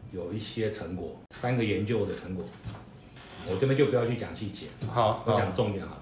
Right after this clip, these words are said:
Speaker 1: 我们都知道二零二三年其实有一个最火红的跟I T有关的新闻，就是Chat G P T。Chat G P T我相信每个人都有在用，对不对？
Speaker 2: 对，对，对。
Speaker 1: 很神奇哈。
Speaker 2: 我的好伙伴。
Speaker 1: 对不对？
Speaker 2: 对啊。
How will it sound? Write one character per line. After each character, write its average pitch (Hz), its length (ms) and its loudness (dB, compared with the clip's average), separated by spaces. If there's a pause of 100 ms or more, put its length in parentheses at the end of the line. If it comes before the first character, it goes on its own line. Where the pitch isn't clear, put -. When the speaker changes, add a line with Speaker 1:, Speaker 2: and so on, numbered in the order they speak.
Speaker 1:
我 110 80 -2
们 127 80 4
都 147 80 6
知 156 60 6
道 160 80 6
二 160 140 6
零 139 140 8
二 147 120 2
三 139 420 2
年 104 400 0
其 - 160 -6
实 107 120 -2
有 90 140 2
一 90 60 -2
个 92 220 0
最 92 560 0 (360)
火 - 320 -6
红 - 280 -8
的 90 80 -6 (420)
跟 113 180 -4
I 110 160 -2
T 110 200 -6
有 104 100 -2
关 95 280 -6
的 87 200 -6
新 98 300 -8
闻， 76 100 -8 (100)
就 120 100 -2
是 107 200 -2
Chat 101 240 -4
G 87 120 -12
P 85 220 -10
T。 87 100 -12 (160)
Chat 123 160 2
G 123 100 -2
P 123 80 0
T 123 80 2
我 117 100 4
相 123 140 2
信 120 80 4
每 101 120 2
个 95 60 0
人 98 60 0
都 104 80 2
有 101 80 4
在 101 120 4
用， 98 240 0
对 92 100 -4
不 90 40 0 (260)
对？ 131 140 8
Speaker 2:
对， 123 140 4
对， - 0 -
对。 113 180 2 (120)
Speaker 1:
很 101 100 -4
神 104 240 2
奇 92 220 -4
哈。 98 120 -2
Speaker 2:
我 131 120 8
的 127 160 10
好 135 240 6
伙 104 300 4
伴。 110 300 8 (120)
Speaker 1:
对 98 100 -4
不 95 60 0
对？ 98 160 2 (320)
Speaker 2:
对 117 140 6
啊。 104 260 2